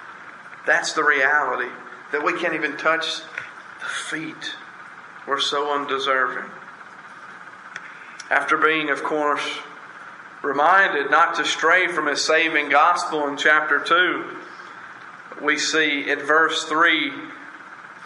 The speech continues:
uh, the scales greatly depicting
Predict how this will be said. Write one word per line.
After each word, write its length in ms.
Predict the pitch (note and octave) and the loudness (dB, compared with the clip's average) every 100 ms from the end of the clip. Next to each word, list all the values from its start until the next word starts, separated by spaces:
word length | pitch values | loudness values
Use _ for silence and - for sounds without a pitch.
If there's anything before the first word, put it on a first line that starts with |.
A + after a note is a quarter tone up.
| - | -8
uh, 440 | - C3 B2+ A#2+ | -2 0 0 0
the 100 | C#3+ | 0
scales 720 | C#3+ - - F3 E3+ D#3 D3 - - | 0 0 2 4 4 2 -2 -6 -4
greatly 580 | D#3+ F#3+ G3+ F#3+ F3+ F3 | 2 4 4 0 0 0
depicting 720 | D#3+ D#3+ G#3 G#3 G#3 D#3 D3 | -2 2 0 0 -2 -2 -2